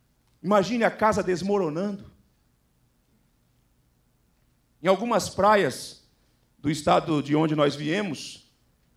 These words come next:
especialmente nas praias da, da região norte do estado, em direção à Bahia,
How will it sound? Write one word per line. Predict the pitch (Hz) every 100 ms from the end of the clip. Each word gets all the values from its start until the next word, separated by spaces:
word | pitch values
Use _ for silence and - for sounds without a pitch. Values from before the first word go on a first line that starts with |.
| _ -
especialmente | - 175 185 147 160 175 - 147 120 - - -
nas | 139 -
praias | - 156 143 135 - - _ _
da, | 127 120 135 139 127 127 127
da |
região | 135 139 139 143
norte | 147 175 -
do | 147
estado, | - 147 170 156
em |
direção | 139 143 131 156 151
à |
Bahia, | 139 135 196 156 -